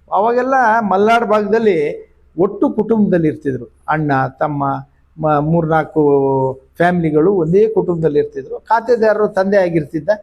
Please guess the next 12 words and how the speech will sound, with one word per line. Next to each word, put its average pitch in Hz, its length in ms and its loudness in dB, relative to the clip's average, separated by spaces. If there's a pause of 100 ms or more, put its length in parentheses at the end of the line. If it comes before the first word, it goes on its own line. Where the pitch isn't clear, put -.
(360)
ಅವನ 262 220 2
ಹೆಸರಲ್ಲಿ 226 340 2
ನಾಲ್ಕು 208 240 -2
ಮೂವತ್ತೆಂಟೇ 208 680 2
ಕೊಡ್ಬೇಕು 180 480 -2
ಅನ್ನೋ 175 160 -2
ಒಂದು 165 160 -4
ಕಾನೂನು 190 460 -2
ಬಂದು 123 540 -8 (400)
ಇಲ್ಲಿ 233 760 2
ಅನೇಕರು, 226 760 0
ನಾವೆಲ್ಲ 226 400 0